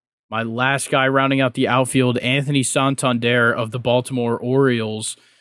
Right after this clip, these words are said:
Great week for him as well. Four doubles, three homers, nine R B Is, picked up one walk. Did strike out quite a bit, though, with seven strikeouts. But a twelve forty-seven O P S, uh, I can't turn that down.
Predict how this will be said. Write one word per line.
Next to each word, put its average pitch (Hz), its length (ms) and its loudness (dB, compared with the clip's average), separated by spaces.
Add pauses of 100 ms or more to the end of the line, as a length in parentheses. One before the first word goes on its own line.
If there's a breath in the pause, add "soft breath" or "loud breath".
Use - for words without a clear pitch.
(220 soft breath)
Great 143 280 0
week 131 220 -2
for 135 160 0
him 139 180 2
as 123 140 -4
well. 117 240 0
Four 139 340 4
doubles, 117 480 0
three 127 320 0
homers, 113 600 0
nine 120 320 0
R 123 140 2
B 117 160 -2
Is, 104 440 -2 (180)
picked 135 200 -2
up 113 120 0
one 117 300 0
walk. 107 360 0
Did 151 200 -2
strike 120 360 0
out 113 200 0
quite 117 240 2
a 110 60 -2
bit, 110 260 -4
though, 104 160 0
with 104 160 -4
seven 110 360 -2
strikeouts. 107 800 -2 (440 soft breath)
But 135 240 2 (880)
a 117 80 -2
twelve 120 320 2
forty-seven 113 520 0
O 110 120 -2
P 110 180 -2
S, 107 360 -2
uh, 107 40 -8
I 98 260 -2
can't - 280 -6
turn 104 180 -4
that 104 200 -4
down. - 260 -8